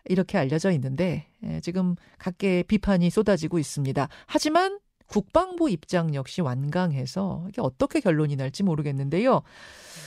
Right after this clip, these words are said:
홍범도, 김좌진, 이회영 선생 유족들과 그 기념사업회에서는 반대 기자회견을 열었습니다. 이 가운데 홍범도 장군 기념사업회 이사장 맡고 계신 분, 지금부터 만나보죠. 더불어민주당 우원식 의원입니다.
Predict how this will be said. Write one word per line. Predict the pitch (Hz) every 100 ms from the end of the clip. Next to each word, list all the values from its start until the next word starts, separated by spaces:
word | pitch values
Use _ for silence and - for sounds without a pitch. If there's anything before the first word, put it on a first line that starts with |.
| - -
홍범도, | 359 339 320 302 311 -
김좌진, | - 233 240 247 226 247 247
이회영 | 208 233 247 233 214
선생 | 208 202 190 190
유족들과 | 165 175 185 - 170 160 180 170 160
그 | 165
기념사업회에서는 | - 170 185 180 160 143 - 143 135 139 160 214 139 -
반대 | 151 165 175
기자회견을 | - 180 202 165 151 143 135 139 147 - - 160
열었습니다. | 147 143 - - - - - - -
이 | 175
가운데 | 180 156 147 185 294 - _ _ _ -
홍범도 | 349 349 349 320 302
장군 | 269 254 254 320
기념사업회 | 214 226 220 214 196 - 190
이사장 | 190 220 233 185 165 147 143
맡고 | 139 147
계신 | 139 131 135
분, | 131 135 - _
지금부터 | - 202 160 160
만나보죠. | 127 131 127 - - - _ -
더불어민주당 | 240 233 160 147 269 349 -
우원식 | 254 262 233 190
의원입니다. | 165 131 127 131 - 151